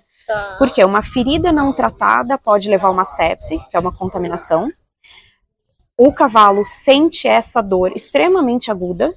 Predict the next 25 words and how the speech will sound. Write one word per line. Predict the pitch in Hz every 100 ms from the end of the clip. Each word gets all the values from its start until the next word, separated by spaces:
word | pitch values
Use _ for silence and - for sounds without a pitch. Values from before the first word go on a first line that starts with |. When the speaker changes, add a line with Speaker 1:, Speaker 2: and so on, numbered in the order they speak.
| _ _ -
Speaker 2:
É |
um | 196
cavalo | 208 185 190 190
que | -
vai | 190 233 277
se | -
recusar | 277 269 285 233 240 240 -
a |
ser | 214 214
selado. | - 196 180 180 180 214 - - -
É | 196
um |
cavalo | 196 185 185
que | - 214
vai | 196 196 226 277 330 320 _ _ _ -
lev-, | 220 202 196 196
vai | 190 233
ter | - 240 208 190
essa | 202 -
ferida | - 196 190 180
aumentada, | - 185 185 190 190 160 175 180 240 _ _
quanto | 202 214 202
mais | 180 180
você | 185 - 180
usar. | 180 165 170